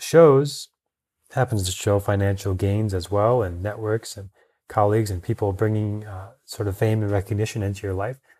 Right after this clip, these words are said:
So there is that positive of it too, but specifically to health, it is the resistance to diseases and how quickly you recover.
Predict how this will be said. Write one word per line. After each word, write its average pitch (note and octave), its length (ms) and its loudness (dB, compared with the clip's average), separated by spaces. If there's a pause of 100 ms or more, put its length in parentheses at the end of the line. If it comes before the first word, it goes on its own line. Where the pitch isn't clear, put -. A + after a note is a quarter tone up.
So C#3+ 120 -4
there F3 140 6
is D#3+ 140 6
that C3 180 4
positive G#2+ 420 4
of G2 140 0
it G2+ 100 -8
too, B2 280 -4 (340)
but A2 220 -6
specifically C3+ 580 4
to A#2 120 -2
health, C3+ 420 2 (380)
it B2 200 2
is A#2+ 220 2
the A#2 180 2
resistance A2 680 0
to G#2+ 200 -2
diseases G2 580 -2
and G2+ 220 -6
how B2 180 0
quickly A#2 380 -2
you G#2+ 120 0
recover. G2 560 -4